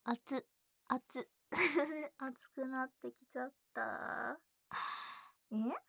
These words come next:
うん。私は、かっこいいと思ってますよ。先輩のこと。うん。仕事できるとこも、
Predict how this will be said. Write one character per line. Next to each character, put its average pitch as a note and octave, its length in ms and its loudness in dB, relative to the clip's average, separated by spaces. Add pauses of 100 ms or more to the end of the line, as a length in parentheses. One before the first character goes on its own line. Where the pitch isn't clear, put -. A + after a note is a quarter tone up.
(800)
う G#3+ 60 2
ん。 G3+ 400 4 (1040)
私 G4 340 2
は、 F#4 540 2 (1800)
か A#3 120 -6
っ G#3 140 -10
こ A#3+ 100 2
い A3+ 100 4
い G#3 40 -4
と G#3 100 -2
思 G#3 200 4
っ - 20 4
て G3+ 180 -4
ま G3 180 4
す - 120 -2
よ。 E4+ 160 4 (380)
先 G3 280 0
輩 G3 220 2
の G3 100 0
こ G3 140 -6
と。 - 180 0 (1500)
う A3+ 40 8
ん。 G3 200 8 (1200)
仕 A3 140 -2
事 G3+ 280 -2
で G3+ 120 -4
き G#3 180 -4
る G#3 100 -2
と G3 140 -4
こ - 160 -4
も、 A3+ 340 6